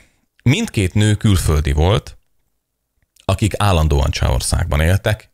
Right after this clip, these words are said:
és mindkét nő ázsiai származású volt.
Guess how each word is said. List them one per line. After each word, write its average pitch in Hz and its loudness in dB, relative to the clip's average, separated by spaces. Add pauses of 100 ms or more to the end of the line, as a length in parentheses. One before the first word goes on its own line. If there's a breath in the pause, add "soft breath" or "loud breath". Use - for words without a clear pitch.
(160)
és 82 -4
mindkét 98 0
nő 69 -2 (200)
ázsiai 80 -2
származású - -6
volt. - -16